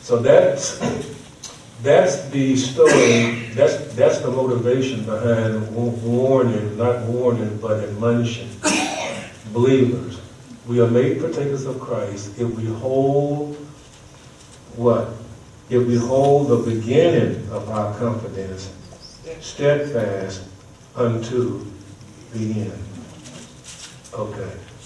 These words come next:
Uh, Brother Beauty, I've been thinking about you, you and Brother Travis, uh, helping with, uh,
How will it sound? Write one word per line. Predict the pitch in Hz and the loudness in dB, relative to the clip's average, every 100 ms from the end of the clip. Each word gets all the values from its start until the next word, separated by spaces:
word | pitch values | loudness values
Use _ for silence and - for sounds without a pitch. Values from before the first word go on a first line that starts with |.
| - - - - - - - | -20 -20 -20 -20 -20 -20 -20
Uh, | 110 107 104 104 | -14 -10 -10 -2
Brother | 120 117 120 | 0 0 -2
Beauty, | 143 131 | 0 0
I've | 127 | 0
been | 120 | -2
thinking | 151 123 | -2 -2
about | 117 113 110 117 | -4 -4 -4 -4
you, | 117 - | -6 -6
you | 123 | -4
and | 113 | -4
Brother | 113 110 107 | -4 -6 -8
Travis, | 131 120 117 110 - 110 110 | -4 -4 -4 -6 -12 -14 -12
uh, | 104 104 - - - - | -10 -10 -14 -18 -20 -10
helping | 135 117 117 113 | -6 -6 -6 -6
with, | 110 110 110 | -8 -10 -10
uh, | 104 | -10